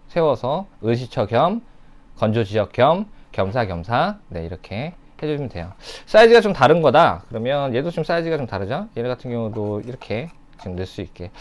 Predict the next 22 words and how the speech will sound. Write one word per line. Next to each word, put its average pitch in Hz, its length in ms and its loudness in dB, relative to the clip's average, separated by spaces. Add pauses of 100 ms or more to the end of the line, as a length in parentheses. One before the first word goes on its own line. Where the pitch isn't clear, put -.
(180)
웬만해서는 202 420 6
이렇게 185 180 0
대각선으로 165 520 2
세울 208 200 0
수 208 120 -4
있을 156 240 -2
정도의 135 280 -2
크기로 165 340 -2
보내드릴 113 380 -4
거예요. 127 340 -2 (360)
그러니까 117 560 -2
걱정하지 123 420 -6
마시고요. 104 520 -8 (640)
이렇게 - 180 -12
넣어서 92 240 -6
세팅하시고, 135 720 -8 (400)
그리고 127 460 4 (260)
이제 120 140 2
궁금한 165 520 6
이 123 100 2
물그릇, 139 640 6
물그릇을 156 720 6